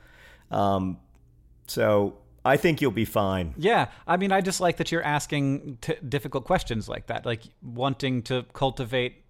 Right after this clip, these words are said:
Speaker 2: uh, cultivate appreciation while also wanting to, to, you know, get good stuff out of your, out of your pupils.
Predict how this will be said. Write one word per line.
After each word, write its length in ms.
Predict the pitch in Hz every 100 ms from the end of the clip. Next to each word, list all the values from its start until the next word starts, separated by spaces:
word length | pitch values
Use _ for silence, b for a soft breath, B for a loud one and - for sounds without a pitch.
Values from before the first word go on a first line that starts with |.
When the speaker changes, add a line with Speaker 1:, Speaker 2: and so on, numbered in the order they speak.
| _
Speaker 2:
uh, 500 | 123 120 113 117 120 - _ _ _ _ _ _ _ -
cultivate 460 | 139 135 120 131
appreciation 880 | 131 - 135 - 127 135 135 143 131
while 260 | 120 120 117
also 500 | - 117 117 131 123
wanting 300 | 117 120 117
to, 180 | - 117 -
to, 220 | - 131 110 - B B -
you 100 | 135
know, 120 | 120
get 420 | 110 131 - 117
good 240 | 107 127 110
stuff 480 | - - 127 -
out 180 | - 123
of 140 | 117 117
your, 420 | 120 117 117 117
out 140 | 113 113
of 100 | 110
your 100 | 113
pupils. 540 | - 143 113 117 -